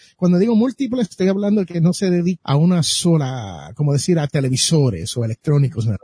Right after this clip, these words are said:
más. Tienen de todo. Y usted va a comprar, vamos a decir, leche. Usted quiere comprar leche para la familia.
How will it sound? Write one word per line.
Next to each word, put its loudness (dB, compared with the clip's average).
más. -6
Tienen 2
de 0
todo. -2
Y 2
usted 2
va 2
a -4
comprar, 0
vamos 2
a 2
decir, -2
leche. -2
Usted -2
quiere 0
comprar 2
leche -2
para 0
la -2
familia. 0